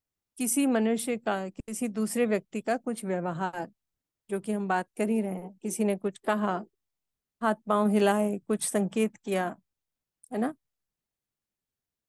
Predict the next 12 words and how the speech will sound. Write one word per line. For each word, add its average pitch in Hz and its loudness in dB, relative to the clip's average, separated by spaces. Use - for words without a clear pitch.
इसका 311 6
शरीर 247 4
पर 269 2
कुछ 240 -12
प्रभाव 202 2
पड़ा, 202 2
जिससे 220 2
कि 262 0
संवेदना 196 -2
उठी। - -12
इसी 262 6
तरह 302 8